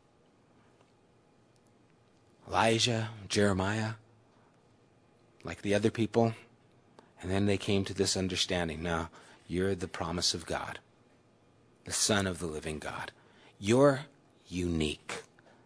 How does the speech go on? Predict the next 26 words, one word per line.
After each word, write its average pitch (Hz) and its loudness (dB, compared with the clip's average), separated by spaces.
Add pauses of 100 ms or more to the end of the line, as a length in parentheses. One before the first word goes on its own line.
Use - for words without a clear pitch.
(680)
You 101 -2
see, 110 4
we 104 4
put 139 4
our 127 10
faith - 4
in 95 0
Jesus, - 2 (560)
the 92 -8
Son 107 4
of 95 -4
the 95 2
living 90 4
God, 73 -2
someone 104 2
who 95 -2
is 90 -2 (160)
unique, 76 -6 (920)
someone 131 4
who's 127 6
not 123 8
connected 113 2
to - 0
just 101 0
the - -4
past, - -2